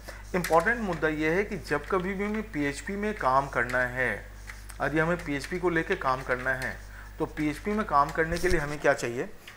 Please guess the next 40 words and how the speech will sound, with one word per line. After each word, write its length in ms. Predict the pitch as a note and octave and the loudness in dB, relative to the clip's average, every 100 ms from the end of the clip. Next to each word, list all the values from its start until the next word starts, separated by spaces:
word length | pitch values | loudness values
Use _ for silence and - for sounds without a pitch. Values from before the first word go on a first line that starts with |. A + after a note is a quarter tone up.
| - | -4
हमें 200 | D3 F3+ | 0 0
चाहिए 280 | F3+ D3+ F3 | 2 2 2
वेब 240 | C#3 C3 | 0 -2
server। 400 | B2+ A#2+ G#2 G#2 - - - - - - - - - - | -2 -6 -8 -10 -14 -16 -20 -20 -20 -18 -18 -18 -10 -6
हमें 220 | C#3 D3+ D#3+ | -2 0 2
यहाँ 140 | D3+ | 2
पे 80 | D#3 | 0
क्या 140 | D#3 | 0
चाहिए? 300 | C#3 C3+ D#3+ - - - - | 0 -2 -6 -8 -16 -16 -6
वेब 240 | A#2 D#3+ | 6 6
server 360 | D#3 C#3+ B2+ C3 | 8 4 4 0
चाहिए। 320 | A2+ G2+ G#2+ - - | -2 -8 -12 -18 -12
हमें 160 | C3 D3 | -6 -6
web 220 | A#2+ C#3 | -2 -2
server 300 | - F#3 F3+ | 4 4 6
होगा 260 | F3+ F3+ F#3 - - - - | 4 4 2 -4 -18 0 4
तभी 180 | D#3 | 6
हम 100 | F#3 F3+ | 4 2
काम 200 | F3 E3 | 0 2
करेंगे। 300 | D3+ D3+ E3+ - - D3 - | -2 -4 -8 -12 -14 -2 8
और 640 | D#3+ D#3+ D#3+ D#3 D3+ D3+ - - - - | 10 12 10 8 6 4 -2 -16 -4 2
केवल 220 | E3+ F#3 | 4 4
वेब 240 | A2+ C3+ | 4 0
server 360 | - F3 E3+ F3 | 6 6 6 4
ही 120 | F3+ | 2
नहीं 140 | F3+ | 0
चाहिए, 340 | E3+ B2+ A#2 E3+ - - - A#2 | -2 -2 -2 -6 -10 -18 -14 0
Viv 200 | C3 D3 | 2 4
server 320 | - D3 D3 | 6 6 4
के 140 | D#3 | 2
साथ 180 | - C#3 | 2 2
साथ 220 | - C#3 | 2 -2
हमें 120 | C#3 | -2
यहाँ 140 | C3+ C3 | -4 -4
पे 120 | B2+ | -4
MySQL 560 | A2+ A#2+ - C3+ D3+ D3 | -2 -2 -2 -2 0 0
भी 100 | C#3+ | -2
चाहिए, 300 | B2 A#2+ B2 | -2 -2 -4
है 80 | |
ना? 120 | A3 | -6